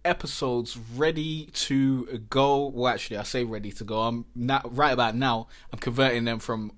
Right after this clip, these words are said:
W A V into M P three so that I can upload them to my podcast platform that I'm gonna be using called Podbean. So yeah, these are the things that I've been busy with. That's why you may not have heard from me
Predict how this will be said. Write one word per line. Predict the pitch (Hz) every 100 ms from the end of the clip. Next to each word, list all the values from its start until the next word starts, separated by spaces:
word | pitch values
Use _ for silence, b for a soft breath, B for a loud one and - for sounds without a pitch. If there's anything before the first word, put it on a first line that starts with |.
| - - 113 -
W | - 127 123 120
A |
V | 113 120 113 110
into | 127 117 - 113
M | 113
P | 107 110
three | - 135 120
so | -
that | 110 101
I |
can | 104 110 101 B B B
upload | 120 - 127 131
them | 123 110
to | - 117
my | 110 107 104
podcast | - - 120 - 120 113 - - - b b b b -
platform | - 143 - 226 240 214
that | 127
I'm |
gonna | 131 127
be |
using | 127 135 147 170
called | - 123 110
Podbean. | - 135 135 156 202 202 - - - - - - - - B B B
So | - 151
yeah, | 147 107
these | 120 196 202
are |
the | 196
things | 180 170 156 147
that | 143 127 127
I've | 127 120
been | 127 120
busy | 127 123
with. | 120 117 113
That's | 127 123 -
why | 123 120 117
you | 113
may | 117 117
not | 113 110
have | 107
heard | - 143 131
from | 127
me | 123 117